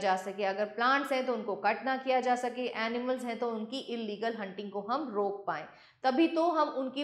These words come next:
प्रोडक्शन को, उनके रिप्रोडक्शन रेट को इंक्रीज कर सकते हैं और उनकी स्पीशीज का डेवलपमेंट करवा सकते हैं। Conservation of plants and animals means protecting them along with their habitat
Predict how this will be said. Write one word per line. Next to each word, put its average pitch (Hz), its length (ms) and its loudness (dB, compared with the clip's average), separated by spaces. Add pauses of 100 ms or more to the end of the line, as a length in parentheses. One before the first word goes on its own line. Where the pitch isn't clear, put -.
प्रोडक्शन 240 560 2
को, 226 260 4
उनके 240 320 -2
रिप्रोडक्शन 240 680 2
रेट 214 240 -2
को 220 100 -2
इंक्रीज 220 580 -6
कर 208 100 2
सकते 196 380 -4
हैं 226 260 -4 (320)
और 262 380 6
उनकी 233 280 -6
स्पीशीज 240 720 -8
का 240 240 4
डेवलपमेंट 202 580 -2
करवा 226 380 2
सकते 165 260 -10
हैं। 160 220 -14 (680)
Conservation 320 580 0
of 370 180 4
plants 277 320 4
and 262 120 2 (140)
animals 240 540 2
means 220 400 -4
protecting 262 580 0
them 214 240 4 (120)
along 247 320 4
with 208 160 0
their 185 280 0
habitat 202 600 4